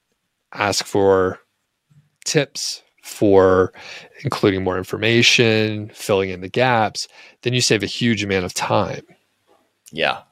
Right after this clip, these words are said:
Speaker 2: yeah, definitely. And you're working on other high income producing tasks if you're not creating new pieces of content.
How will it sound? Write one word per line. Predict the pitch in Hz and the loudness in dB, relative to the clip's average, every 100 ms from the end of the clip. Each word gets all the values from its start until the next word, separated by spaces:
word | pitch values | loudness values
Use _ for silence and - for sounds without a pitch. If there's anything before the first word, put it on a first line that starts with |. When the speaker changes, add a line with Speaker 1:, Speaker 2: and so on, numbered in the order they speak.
| _ - | _ -8
Speaker 2:
yeah, | 73 - - | -4 -4 -4
definitely. | 85 82 87 82 | -4 -4 -6 -6
And | 71 90 | -6 -6
you're | 90 87 | -4 -2
working | 87 85 92 85 | -2 -2 -4 -8
on | 80 | -6
other | - 82 80 78 - _ - | -2 0 0 -2 -6 _ -16
high | - 82 82 | -4 -2 -2
income | 76 82 80 85 | -4 -8 -8 -8
producing | 80 80 80 82 78 | -8 -6 -6 -6 -2
tasks | 80 76 - - | 0 0 0 -2
if | 82 - | -6 -8
you're | 80 | -6
not | 82 - - | -4 -6 -8
creating | - 85 82 76 78 - - - - _ 92 | -2 0 0 -4 -12 -20 -20 -18 -20 _ -8
new | 98 90 85 | -2 -2 -2
pieces | 90 80 73 | -2 -4 -6
of | 80 | -4
content. | 85 80 80 76 | -4 -4 -6 -6